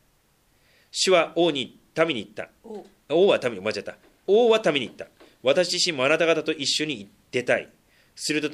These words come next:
Speaker 1: 民は言った。あなた方はで-、あなたが出てはいけません。私たちがどんなに逃げても、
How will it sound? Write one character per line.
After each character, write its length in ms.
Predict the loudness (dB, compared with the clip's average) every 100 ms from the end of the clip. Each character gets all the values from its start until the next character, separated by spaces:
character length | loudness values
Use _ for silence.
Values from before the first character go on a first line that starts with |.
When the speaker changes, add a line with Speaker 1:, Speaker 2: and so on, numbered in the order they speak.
| 0
Speaker 1:
民 120 | 2
は 60 | 0
言 100 | -4
っ 20 |
た。 160 | -12 -14 _ _ _ -2
あ 80 | 2
な 80 | 4
た 80 |
方 180 | 4 6
は 100 | 4
で-、 180 | 2 -2
あ 80 | 0
な 140 | 2 2
た 100 | 4
が 140 | 4
出 160 | 2 2
て 80 |
は 140 | 4 4
い 60 |
け 120 | 0 -6
ま 100 | -6
せ 140 | -6
ん。 100 | -10 _ _ _ _
私 260 | 0 2 2
た 60 | 0
ち 60 |
が 100 | -2
ど 180 | 0 0
ん 80 | 0
な 80 | -2
に 100 | -2
逃 120 | -2
げ 100 | -2
て 100 | -2
も、 300 | -4 -6 -8